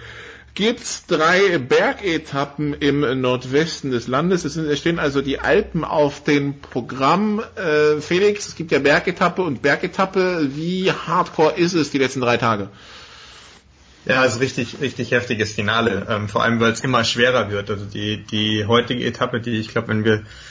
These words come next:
Speaker 2: senden, wahrscheinlich gerade in ihren letzten Zügen sein wird. Also einfach gleich rüberschalten, äh, auf Eurosport,
Speaker 1: Mhm.
Speaker 2: um zu schauen. Ähm, es ist noch die einfachste von den drei mit einer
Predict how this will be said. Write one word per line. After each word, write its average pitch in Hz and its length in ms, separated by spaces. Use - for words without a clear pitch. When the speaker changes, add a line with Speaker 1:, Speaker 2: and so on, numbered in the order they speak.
Speaker 2:
senden, 127 760
wahrscheinlich 117 440
gerade 117 540
in 117 180
ihren 113 140
letzten 117 400
Zügen 151 300
sein 139 280
wird. 147 140
Also 110 220
einfach - 240
gleich 110 240
rüberschalten, 123 640
äh, 120 240
auf 117 160
Eurosport, 120 480
Speaker 1:
Mhm. 107 60
Speaker 2:
um 110 100
zu - 80
schauen. 131 380
Ähm, 120 340
es 120 240
ist - 260
noch 127 140
die 135 140
einfachste 127 540
von 113 200
den 113 160
drei 117 340
mit 120 180
einer 117 420